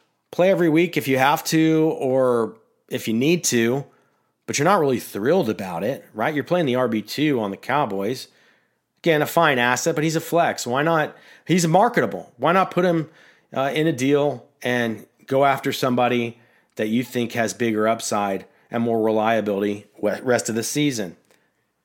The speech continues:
Continuing on with the running back side of the sell portion of the Week six fantasy football trade market,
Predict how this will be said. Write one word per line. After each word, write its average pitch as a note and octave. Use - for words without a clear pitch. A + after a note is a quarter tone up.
Continuing E3
on D#3+
with B2
the A#2
running D3+
back B2+
side A2+
of A2+
the A2+
sell C#3
portion B2+
of A#2
the A#2
Week B2
six -
fantasy B2+
football C3
trade B2
market, A2+